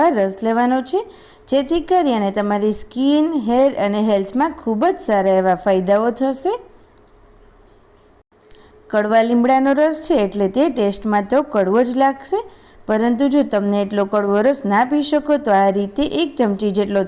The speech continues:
ચાટ મસાલો લેવાનો અને તેમાં ચપટી જેટલું આપણે નમક એડ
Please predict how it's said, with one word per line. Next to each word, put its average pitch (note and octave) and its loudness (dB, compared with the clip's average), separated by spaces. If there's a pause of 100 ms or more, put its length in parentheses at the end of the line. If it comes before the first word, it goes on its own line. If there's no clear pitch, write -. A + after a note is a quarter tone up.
ચાટ F#3+ 0
મસાલો C#4 2
લેવાનો D#4 2 (680)
અને A3 2 (140)
તેમાં C4+ 0
ચપટી D4+ 0
જેટલું G#3 2
આપણે A#3+ 0 (120)
નમક G3+ 0
એડ A#3 -8